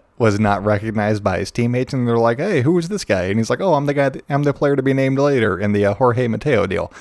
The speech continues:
I thought that was hilarious. Um, anyways, so A J Puk is, uh, he, he's six-foot-seven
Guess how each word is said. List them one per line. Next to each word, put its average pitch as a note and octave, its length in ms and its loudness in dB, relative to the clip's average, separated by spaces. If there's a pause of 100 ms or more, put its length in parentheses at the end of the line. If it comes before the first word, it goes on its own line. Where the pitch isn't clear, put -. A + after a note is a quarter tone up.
(240)
I G#2 60 -6
thought G2 160 0
that F#2+ 120 -2
was F2+ 140 -4
hilarious. G2 560 -2 (420)
Um, G2+ 460 -2 (140)
anyways, A#2+ 480 2 (300)
so G2+ 380 0 (360)
A D#3 160 2
J D3 240 -2
Puk - 400 -4 (420)
is, B2+ 460 0 (320)
uh, G2+ 300 0 (100)
he, D3 240 -2
he's A2+ 320 -6
six-foot-seven G2 920 -2